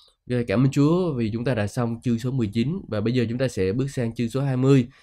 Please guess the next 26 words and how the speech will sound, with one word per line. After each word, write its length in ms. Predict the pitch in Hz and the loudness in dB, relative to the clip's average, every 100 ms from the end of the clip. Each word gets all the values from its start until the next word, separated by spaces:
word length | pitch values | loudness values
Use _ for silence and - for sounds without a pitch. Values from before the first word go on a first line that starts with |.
| _ | _
Chương 120 | - 156 | -8 -2
số 100 | 180 | 0
hai 160 | 170 | 2
mươi 220 | 151 151 143 | 2 4 4
này 140 | 117 | 2
nói 260 | 113 120 151 | 2 0 2
về 260 | 151 117 - | 0 0 -4
mười 220 | - 120 120 | -4 0 2
điều 120 | 120 | 0
răn, 280 | 131 127 123 _ _ - | 0 -2 -6 _ _ -12
là 340 | - 104 101 98 104 | -6 -2 -2 -4 -2
mười 140 | 117 | 0
điều 160 | 117 104 | 0 -2
răn. 160 | 110 107 _ - - - - _ _ _ _ _ _ _ _ - | -4 -8 _ -20 -20 -20 -20 _ _ _ _ _ _ _ _ 0
Và 180 | 127 | 2
mười 180 | 127 131 | 6 6
điều 140 | 127 120 | 4 4
răn 200 | 131 127 | 2 0
này 140 | 117 | -2
thì 120 | 117 110 | -2 -2
được 340 | 107 98 98 | -2 -4 -4
nói 220 | 101 110 | -4 -4
rất 200 | 143 165 | -6 -6
là 100 | 127 | -4
nhiều, 380 | 110 110 107 98 - _ _ | -2 -2 -2 -4 -12 _ _
ờ, 340 | 87 87 87 | -10 -6 -6